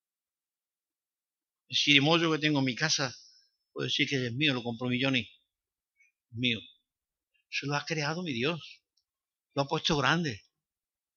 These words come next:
Ahí está. Es una creación de Dios.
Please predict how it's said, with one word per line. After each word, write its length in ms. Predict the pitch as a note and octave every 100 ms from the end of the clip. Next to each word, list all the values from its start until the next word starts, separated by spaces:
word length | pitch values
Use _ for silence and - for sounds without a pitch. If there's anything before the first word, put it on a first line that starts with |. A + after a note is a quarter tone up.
| _ _ _ _ _ _ _ _ _ _ _ _ - - -
Ahí 180 | B2 C#3
está. 400 | F3 - G#3 B2+ _ _ _ _ _ _ _ _ _ _ _ _ -
Es 180 | -
una 140 | E3 C#3
creación 560 | - C#3+ A#2+ - D3
de 100 | D3
Dios. 460 | B2+ A#2+ B2+ -